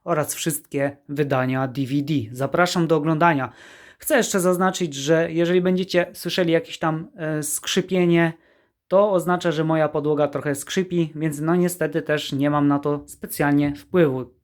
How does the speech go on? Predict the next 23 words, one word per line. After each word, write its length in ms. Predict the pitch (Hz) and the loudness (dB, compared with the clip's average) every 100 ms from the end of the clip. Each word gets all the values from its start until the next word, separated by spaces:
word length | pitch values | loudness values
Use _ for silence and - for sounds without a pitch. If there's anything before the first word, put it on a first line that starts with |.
| _ | _
To 200 | 262 190 | 0 2
jest 160 | 165 156 | 2 0
tylko 180 | 143 | -4
po 120 | 151 139 | -2 -2
prostu 340 | 143 143 143 | -4 -4 -4
taka, 440 | 143 143 139 139 - _ _ _ _ | -4 -4 -2 -4 -6 _ _ _ _
em, 760 | 147 147 143 143 151 143 _ _ _ _ _ _ _ - | 0 2 2 0 -2 -4 _ _ _ _ _ _ _ 0
informacja 640 | 175 160 160 160 143 135 | 0 4 4 2 0 -4
dla 180 | 123 123 | -6 -8
Was. 200 | 127 120 | -8 -8
Więc 220 | 139 196 | -2 0
zaczynamy, 480 | 185 202 202 208 202 | 2 0 -2 0 0
proszę 240 | 196 - 175 | -2 -6 -2
Państwa, 340 | 170 165 165 | -2 -2 -6
w 120 | 156 | -6
pierwszej 300 | 170 170 165 | -6 -4 -6
kolejności. 640 | 160 156 151 147 151 151 165 - - - _ | -2 0 2 0 -2 -8 -10 -18 -20 -20 _
Przedstawiam 600 | - 196 214 226 220 208 | -4 -2 2 2 2 2
Wam 200 | 202 190 | 0 0
całą 380 | - 202 190 170 | 2 2 2 0
dyskografię 800 | 180 - 170 156 175 175 180 170 | -6 -6 -4 2 2 2 -2 -6
tutaj 500 | 170 160 170 160 - | -8 -2 -2 -2 -6
Emigrate, 720 | 233 208 147 143 135 135 135 | -4 -2 0 0 0 -2 -6